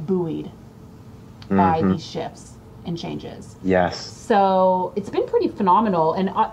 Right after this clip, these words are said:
Speaker 1: you know, I'm, like, applying this to business, just it's what I
Speaker 2: Right.
Speaker 1: do, I suppose. But, you know, understanding how this energy stuff works and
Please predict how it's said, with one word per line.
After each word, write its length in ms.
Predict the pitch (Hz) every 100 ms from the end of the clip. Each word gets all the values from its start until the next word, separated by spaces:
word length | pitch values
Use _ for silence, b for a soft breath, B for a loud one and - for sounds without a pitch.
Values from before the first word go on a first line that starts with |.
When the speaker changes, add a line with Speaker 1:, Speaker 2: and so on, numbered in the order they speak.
| -
Speaker 1:
you 120 | 208
know, 120 | 208
I'm, 120 | 240
like, 180 | 262 220
applying 400 | 214 - 208 214
this 180 | 208 208
to 80 | 202
business, 520 | 170 214 214 190 185
just 140 | 208 - 196 -
it's 100 | -
what 120 | 214
I 200 | 190 170 160 - - - -
Speaker 2:
Right. 520 | - - 190 196 196
Speaker 1:
do, 160 | 180 175
I 160 | 185
suppose. 640 | 185 202 196 180 165 175 180
But, 360 | 196 180 - - B B B B -
you 60 | 349
know, 200 | 233 254
understanding 760 | 254 339 349 285 247 208 185 - -
how 260 | - 196 214
this 280 | 202 160 - - - - -
energy 340 | 196 220 190
stuff 320 | 180 - 160 170
works 500 | 160 208 208 165 -
and 400 | 170 170 165 165